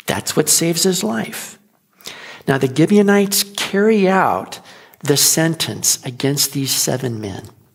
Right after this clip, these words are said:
They die in one day, and they're hung on poles. They're not hung with ropes like we think. They're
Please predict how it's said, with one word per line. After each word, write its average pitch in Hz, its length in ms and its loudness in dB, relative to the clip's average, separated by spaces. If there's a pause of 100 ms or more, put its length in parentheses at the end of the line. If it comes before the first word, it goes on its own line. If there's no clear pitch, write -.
(2000)
They - 140 0
die 123 320 2
in 160 280 2
one 151 240 4
day, - 500 -4 (840)
and 135 260 2
they're 120 300 2 (100)
hung 202 800 2
on 123 480 0 (840)
poles. - 920 0 (1300)
They're 165 120 2
not 170 280 2
hung - 680 -2
with 113 220 -2
ropes 131 560 2
like 110 240 -6
we 165 120 2
think. 117 460 -4 (400)
They're 131 460 4